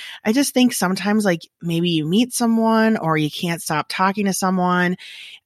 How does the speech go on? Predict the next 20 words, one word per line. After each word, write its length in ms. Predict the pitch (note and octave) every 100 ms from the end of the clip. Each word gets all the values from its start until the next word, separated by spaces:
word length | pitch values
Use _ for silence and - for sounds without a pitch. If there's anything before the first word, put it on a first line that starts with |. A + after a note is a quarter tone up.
| -
or, 320 | E3 D#3 D3
you 160 | E3 E3+
know, 120 | -
every 300 | E3+ F3+ G#3
time 260 | G3+ G3
you 100 | F#3+
have 220 | F3 E3+ E3+
an 80 |
interaction 560 | - E3 D#3 D3+ - F#3
with 100 | E3
this 180 | E3 -
person, 400 | - E3 - E3
it's 120 | D3+
just 180 | C#3+ D#3
really 300 | D#3 D#3+ -
awesome. 560 | C3 C#3+ - F#3 G3+ - - - -
But 160 | F3
maybe 320 | F#3+ F#3+ G#3+
you 360 | A#3 G3 F#3 F#3+
prioritize 1080 | - F3 E3 D#3+ A3 B3 - D3+ D3 D3